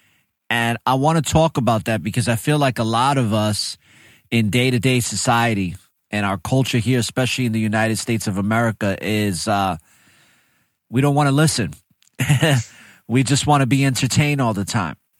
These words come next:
We want something that's going to distract us in a recreational type of way where critical thinking goes out the window and being present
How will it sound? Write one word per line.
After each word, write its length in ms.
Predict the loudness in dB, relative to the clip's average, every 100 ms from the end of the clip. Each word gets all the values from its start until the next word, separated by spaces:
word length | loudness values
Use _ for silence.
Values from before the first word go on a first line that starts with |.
| -14
We 140 | -6 -2
want 260 | -2 -2
something 400 | -2 -4 -2 -2
that's 220 | -2 -4 -4
going 320 | -2 -2 -2
to 160 | -4
distract 640 | -4 -6 -4 0 0 0 -2
us 180 | -2
in 80 | -2
a 80 | 0
recreational 920 | 0 -2 -2 -2 0 -2 -2 0 -2
type 360 | -2 -2 -2 -2
of 160 | -6 -2
way 320 | -2 0 -2
where 540 | -2 -2 0 -2 -6 _ _ _ _ _ _ _ _ _ _ _ _
critical 400 | -2 2 2 2
thinking 360 | 0 0 2 2
goes 220 | 2 4
out 200 | 2 2
the 60 | 0
window 400 | 0 2 2 2
and 280 | 0 0 0
being 280 | 0 0
present 640 | -2 0 0 2 -2 -2